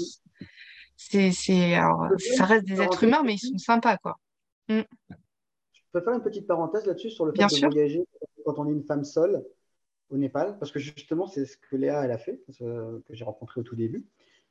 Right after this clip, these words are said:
Speaker 2: Et, euh, et en fait, il n'y a aucun souci. À aucun moment, elle s'est sentie mal ou en insécurité ou en danger. Et elle a passé un mois et demi, elle était directement dans les villages, faire de, donc, du volontariat. Je ne sais plus si je l'avais déjà dit.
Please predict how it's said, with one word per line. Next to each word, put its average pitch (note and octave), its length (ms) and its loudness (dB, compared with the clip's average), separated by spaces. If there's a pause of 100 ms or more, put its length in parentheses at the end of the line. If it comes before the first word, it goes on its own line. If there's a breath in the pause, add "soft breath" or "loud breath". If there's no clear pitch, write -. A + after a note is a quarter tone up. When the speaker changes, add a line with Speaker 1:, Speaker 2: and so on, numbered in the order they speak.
(140)
Speaker 2:
Et, A2+ 260 -2
euh, G#2 500 -2 (280)
et A#2+ 60 -4
en G#2+ 100 -4
fait, F#3+ 300 -2 (120)
il A#2 40 -8
n'y A2+ 60 -2
a - 140 -10
aucun C3+ 240 -6
souci. D#3 340 -10
À B2+ 140 4
aucun C#3+ 280 2
moment, F3 420 6
elle D3+ 80 0
s'est C#3 140 -4
sentie C3 320 -6
mal C#3+ 300 2
ou C3+ 100 0
en B2 80 -2
insécurité B2 760 -4
ou C3 140 0
en B2 60 -2
danger. A#2+ 360 -4 (840)
Et B2+ 80 -2
elle B2 120 2
a B2 40 0
passé C3 240 0
un C#3+ 80 6
mois D#3+ 160 10
et D3+ 40 8
demi, C#3+ 340 6
elle D3 80 6
était B2+ 320 2
directement D3 480 -2
dans C#3 100 2
les B2+ 140 0
villages, C3 680 0
faire B2 220 -6
de, A#2 280 -6
donc, A2 140 -12
du A2+ 80 -14
volontariat. A#2 600 -10 (440 soft breath)
Je - 80 -20
ne - 20 -20
sais - 60 -20
plus A#2+ 80 -16
si - 160 -16
je A#2+ 60 -12
l'avais A2 160 -4
déjà A2 200 -6
dit. C#3+ 180 -8